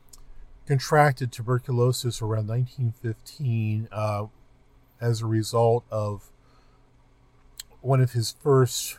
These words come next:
romantic dalliances with an older woman who had tuberculosis. And, uh, Sterling had him, had him see a fashionable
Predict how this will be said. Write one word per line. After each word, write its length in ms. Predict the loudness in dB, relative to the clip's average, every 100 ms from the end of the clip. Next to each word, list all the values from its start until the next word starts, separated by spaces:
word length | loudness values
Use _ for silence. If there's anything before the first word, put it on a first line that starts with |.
| -8
romantic 640 | -4 0 2 2 0 -10
dalliances 720 | -2 0 2 0 -2 -6 -12 -12
with 160 | -8
an 60 | -4
older 260 | -2 -2
woman 400 | -4 -6 -4 -6 -8 _ _ _ _ _ -2
who 320 | 2 2 0 -4
had 240 | 0 0 -2 _ -20 -18
tuberculosis. 1120 | -10 -4 -6 -4 -6 -6 -6 -10 -10 -12 -12 _ _ _ _ _ _ -20 -20 _ _ _ _ _ 0
And, 580 | 4 6 6 6 4 -2 _
uh, 360 | 6 8 8 4 -2 -14
Sterling 880 | -12 0 4 6 4 2 2 -2 -6 _ _ _ _ 0
had 260 | 4 4 2
him, 300 | -2 -4 -4 _ -16 -16 -16 -14 -10 -8 0
had 240 | 2 2
him 180 | 0 -2
see 600 | -4 -4 -2 0 0 -2
a 60 | -4
fashionable 760 | 4 6 4 -2 -4 0 0 0